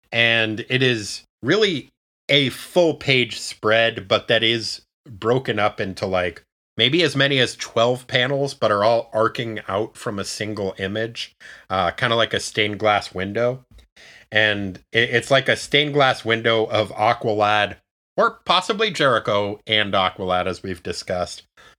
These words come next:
just being super awesome. And, uh, it kinda, he, he's baby birding oxygen into Cyborg's lungs, but it does kind of look like it's just a giant stained glass window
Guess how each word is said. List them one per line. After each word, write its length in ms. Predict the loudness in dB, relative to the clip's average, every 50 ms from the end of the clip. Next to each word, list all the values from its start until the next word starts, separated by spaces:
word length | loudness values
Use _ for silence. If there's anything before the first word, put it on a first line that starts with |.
| _ -2
just 240 | 0 0 0 0 -2
being 280 | 0 0 0 0 -2 -6
super 600 | -6 -8 -6 -6 -4 -4 -4 0 0 0 0 0
awesome. 600 | 0 0 2 2 0 -2 -4 -6 -4 -6 -6 -10 -12 _ -20 -20 -20 -20 _ _ _
And, 540 | -2 0 2 2 4 2 0 -2 -4 -4 0
uh, 420 | 2 2 4 4 4 2 2 0 -2 _ _ _ _ _ _ _ _ _ _ _ _ -2
it 180 | -2 -2 -2 -4
kinda, 460 | -2 0 0 0 2 0 0 0 0
he, 200 | 0 0 -2 -2
he's 300 | 0 0 0 0 0 -2
baby 340 | 0 0 0 0 0 -2 -4 -4
birding 600 | 0 2 2 2 4 2 0 0 -2 -8 -10 -14 _ _ _ _ -2 2
oxygen 680 | 4 4 4 2 0 -2 -4 -2 0 0 0 0 -2 -6 -4
into 440 | -4 -4 -4 -4 -4 -4 -4 -4 -4
Cyborg's 680 | -4 0 0 2 2 2 0 0 0 0 0 -2 -8 -4
lungs, 440 | -2 0 0 0 -2 -4 -8 -12 -14 -18 -20 -20 -20 -20 _ _
but 120 | 0 2 2
it 140 | 2 2 2
does 240 | 2 2 2 0
kind 300 | -4 -4 -2 0 2 2
of 100 | 0 0
look 180 | 0 -2 0 0
like 160 | 0 0 0
it's 140 | -2 -4 -2
just 220 | -2 -2 -2 0
a 40 | -4
giant 380 | -4 0 0 2 2 0 -2 -6
stained 400 | -10 -6 -2 -2 -2 -2 -2 -2
glass 340 | 0 0 0 0 0 -4 -8
window 520 | -8 -6 -6 -4 -2 0 0 0 -2